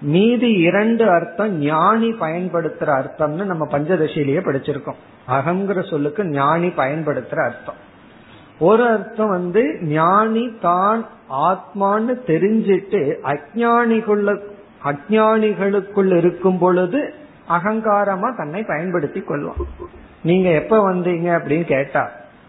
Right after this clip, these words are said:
உடனே நான் ஆத்மா, எனக்கு வரவு கிடையாது, செலவு கிடையாதுன்னு சொல்லிட்டு இருக்க கூடாது, அந்த மாதிரி எல்லாம் பேசக்கூடாது. காரணம் என்ன? அவர்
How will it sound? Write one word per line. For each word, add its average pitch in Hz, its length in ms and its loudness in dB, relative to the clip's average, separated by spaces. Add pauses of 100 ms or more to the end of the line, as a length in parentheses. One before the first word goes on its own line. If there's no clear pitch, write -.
(140)
உடனே 175 380 2
நான் 185 300 2
ஆத்மா, 170 480 -2
எனக்கு 165 320 -4
வரவு 170 340 0
கிடையாது, 160 520 0
செலவு 147 340 2
கிடையாதுன்னு 156 540 2
சொல்லிட்டு 156 300 0
இருக்க 135 180 0
கூடாது, 135 400 0 (1000)
அந்த 175 200 0
மாதிரி 180 220 2
எல்லாம் 170 200 -4
பேசக்கூடாது. 143 680 -4
காரணம் 190 400 -4
என்ன? 156 260 -8
அவர் 151 260 -2